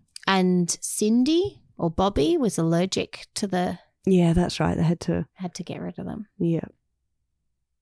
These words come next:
Speaker 2: But do you think it was just because it was too hard to have a dog there doing
Speaker 1: Oh,
Speaker 2: stuff?
Speaker 1: they had six kids on set plus a dog.
Speaker 2: Yeah.
Speaker 1: Like
Speaker 2: And Alice would have been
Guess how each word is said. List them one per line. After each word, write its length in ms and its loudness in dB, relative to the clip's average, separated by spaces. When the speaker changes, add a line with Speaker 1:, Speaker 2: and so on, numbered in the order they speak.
Speaker 2:
But 220 4
do 100 4
you 60 6
think 140 4
it 40 4
was 140 4
just 180 2
because 260 2
it 40 -2
was 120 -2
too 200 2
hard 300 2
to 60 2
have 140 2
a 40 -2
dog 340 -2
there 200 0
doing 180 2
Speaker 1:
Oh, 120 2
Speaker 2:
stuff? 140 -6
Speaker 1:
they 180 2
had 140 0
six 500 -4
kids 460 -4
on 260 -2
set 520 -4
plus 320 -4
a 40 -2
dog. 500 -6
Speaker 2:
Yeah. 220 2
Speaker 1:
Like 260 -6
Speaker 2:
And 200 2
Alice 400 2
would 100 4
have 140 0
been 320 2